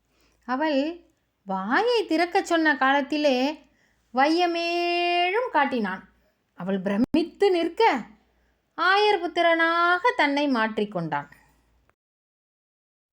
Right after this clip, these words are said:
குன்றெடுத்து மழை தடுத்தான். காளியன் மீது நடனமாடினான்.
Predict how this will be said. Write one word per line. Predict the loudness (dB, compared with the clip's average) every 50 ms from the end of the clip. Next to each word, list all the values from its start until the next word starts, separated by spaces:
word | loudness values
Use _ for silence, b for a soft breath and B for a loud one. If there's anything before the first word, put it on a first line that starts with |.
| _ _ _ b b b b b b b b b b b b b b b b b _ _
குன்றெடுத்து | 0 2 4 4 4 6 6 6 6 4 4 2 0 -4 _ 2 2 4 4
மழை | 6 4 4 4 4
தடுத்தான். | 4 2 2 2 0 -2 -4 -4 -4 -6 -12 _ _ _ _ _ _ _ _ _ _ -20 -20 _ _ _ -8 -4
காளியன் | -2 0 2 4 4 4 6 6 6 6 6
மீது | 6 6 4 4 4 4 4
நடனமாடினான். | 2 2 2 2 2 4 4 4 4 4 4 4 4 4 2 2 0 0